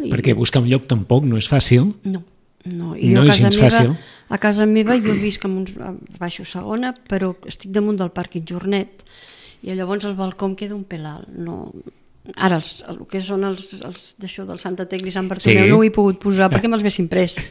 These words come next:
Speaker 1: Mira, els he deixat amb una veïna perquè els posés al davant. Sí, me'ls haguessin
Speaker 2: Està
Speaker 1: pres.
Speaker 2: clar, està
Speaker 1: Ui,
Speaker 2: clar.
Speaker 1: no, no, no.
Speaker 2: Està clar.
Speaker 1: Hagués
Speaker 2: I, en
Speaker 1: tingut un
Speaker 2: canvi,
Speaker 1: disgust. En canvi, l'he deixat amb
Speaker 2: ens
Speaker 1: una
Speaker 2: de-
Speaker 1: veïna de davant, més alt, i llavors ella, pues, els gaudeix. Però em refereixo que sí, l'Ave Maria és, és tan important.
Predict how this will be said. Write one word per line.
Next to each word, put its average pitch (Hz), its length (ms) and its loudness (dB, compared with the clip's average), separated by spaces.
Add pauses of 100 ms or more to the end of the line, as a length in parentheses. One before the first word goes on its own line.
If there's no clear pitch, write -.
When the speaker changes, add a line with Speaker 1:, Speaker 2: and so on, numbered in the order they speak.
(520)
Speaker 1:
Mira, 180 220 -2
els 175 80 -4
he 175 80 -4
deixat 185 300 -4
amb 202 100 -2
una 202 100 0
veïna 196 380 -2
perquè 220 220 -6
els 214 100 -8
posés 226 260 -4
al 196 140 -4
davant. 185 220 -2 (260)
Sí, 240 220 -2 (100)
me'ls 175 160 -2
haguessin 170 320 -4
Speaker 2:
Està 120 160 2
Speaker 1:
pres. 113 60 2
Speaker 2:
clar, 104 180 0
està - 180 2
Speaker 1:
Ui, 101 60 8
Speaker 2:
clar. 92 140 4
Speaker 1:
no, 80 120 -6
no, - 260 -10
no. - 140 -4
Speaker 2:
Està - 160 -2
clar. 98 200 -2
Speaker 1:
Hagués 175 180 4
Speaker 2:
I, 131 40 6
en 120 100 8
Speaker 1:
tingut 120 100 4
un 131 60 10
Speaker 2:
canvi, 135 160 8
Speaker 1:
disgust. 151 300 6 (440)
En - 160 -16
canvi, 196 220 2
l'he 196 80 6
deixat 196 200 0
amb 202 120 2
Speaker 2:
ens 185 80 0
Speaker 1:
una 190 80 2
Speaker 2:
de- - 80 0
Speaker 1:
veïna 185 180 2
de 180 100 -2
davant, 196 300 -2
més 180 180 -2
alt, 214 360 0 (400)
i 190 160 6 (160)
llavors 165 320 -4
ella, 127 320 -6 (100)
pues, - 160 -14
els - 140 -16
gaudeix. - 420 -12 (520)
Però 208 360 4
em 196 100 -4
refereixo 196 460 -8
que 208 80 -12
sí, 170 220 -6
l'Ave 180 180 -8
Maria 180 320 -4
és, 185 160 -10 (140)
és - 120 -16
tan 185 140 -8
important. 196 460 -8